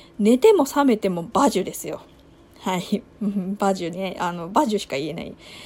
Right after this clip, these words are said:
はい。で、決め台詞も英語で真似したりして、To Infinity and Beyondっていう、無限の彼方へさあ行くぞってことなんですけど、まあ、なりきって一生懸命言ってたわけですよ。そうね。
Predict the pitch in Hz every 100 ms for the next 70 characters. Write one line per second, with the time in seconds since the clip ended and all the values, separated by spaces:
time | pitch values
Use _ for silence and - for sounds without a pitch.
0 | - - - 180 - - 233 254 - 240
1 | 320 370 381 320 233 208 185 - 226 254
2 | 277 277 269 277 190 190 202 220 - 214
3 | 185 - - 165 - 190 196 - 202 196
4 | 196 208 190 185 165 165 - 247 269 277
5 | 277 247 254 339 403 339 247 - - _
6 | 175 175 156 - - _ _ 214 208 214
7 | 208 208 214 196 185 175 185 254 202 208
8 | 269 220 - - 185 185 180 175 165 208
9 | - - 160 - - - - - 247 208
10 | 190 220 240 277 254 170 180 214 208 294
11 | 240 180 180 233 277 220 165 - - 170
12 | - - - - - 202 185 190 196 -
13 | 220 294